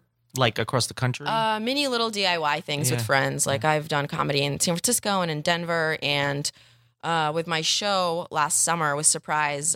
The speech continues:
Speaker 2: uh, Rob Buscemi and I and our friend Virginia Jones, who's a Portland comic who lives here now, uh, we went all the way up to, like, uh, we basically did Santa Barbara, um,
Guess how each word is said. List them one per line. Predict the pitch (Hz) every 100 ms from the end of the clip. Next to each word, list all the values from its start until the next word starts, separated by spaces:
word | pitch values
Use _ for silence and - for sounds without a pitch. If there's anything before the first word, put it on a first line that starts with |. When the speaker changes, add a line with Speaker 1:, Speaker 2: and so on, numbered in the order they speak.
| -
Speaker 2:
uh, | 143 143 143 139
Rob | 160 156
Buscemi | 170 - 160 160
and | 151
I | 147 143 143
and | 143 139 139
our | 143
friend | - 143 147
Virginia | 156 156 151 143
Jones, | 156 147 135 131 -
who's | - 143
a | -
Portland | 170 107 143
comic | 147 139 143
who | 151
lives | 139 -
here | 135 143
now, | 143 156 - - - - -
uh, | 160 160 151 143
we | 156 180 170
went | 170 156
all | 151
the | 151
way | 143 143 139 135 -
up | 143 -
to, | -
like, | 139 135 131 - - -
uh, | - 151 90 - - - _ _ _
we | -
basically | 175 175 175 165
did | 156 151 143 160 - _ _ _ _ _ _ _ -
Santa | 220 208
Barbara, | 196 175 170 165 151 147 160 - _ _ _ _ _ _ _
um, | 151 147 143 143 139